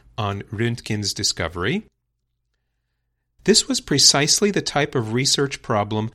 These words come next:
in which Röntgen excelled, the painstaking measurement of difficult-to-detect electromagnetic phenomena.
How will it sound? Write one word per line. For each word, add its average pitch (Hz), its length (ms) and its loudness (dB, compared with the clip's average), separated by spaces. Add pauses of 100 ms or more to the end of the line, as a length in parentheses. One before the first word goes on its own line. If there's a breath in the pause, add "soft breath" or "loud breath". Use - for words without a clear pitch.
in 135 160 2
which 117 300 0
Röntgen 160 560 0
excelled, 165 720 0 (420)
the 110 80 -6
painstaking 160 840 0
measurement 113 680 -2
of 98 200 -4
difficult-to-detect 127 1160 -4
electromagnetic 123 960 -2
phenomena. 127 640 -4